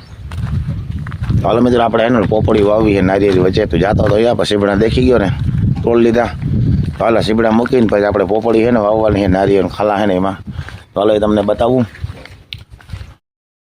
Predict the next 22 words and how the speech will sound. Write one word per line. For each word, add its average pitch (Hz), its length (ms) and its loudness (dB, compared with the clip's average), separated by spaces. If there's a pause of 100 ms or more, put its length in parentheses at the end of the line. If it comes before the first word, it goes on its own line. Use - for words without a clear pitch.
મિત્રો, 117 200 0
આગળ 123 400 0
જે 120 120 0
ઘરે 117 240 0
હું 117 140 0
ત્રણ 123 200 0
સીબડા 117 320 -2
મૂકી 135 280 -2
આવ્યો, 101 280 2 (800)
મેં 98 100 2
કીધું, 101 100 2
"હાલો, 113 200 2
પોપડી 110 360 0
વાવી 117 340 2
આવું." 101 300 2 (220)
આ 90 100 -2
વળી 110 260 2
સીબડું 120 300 2
જો 113 80 4
આ 101 200 4
ફાટલ 90 380 0
પડ્યું. 85 260 2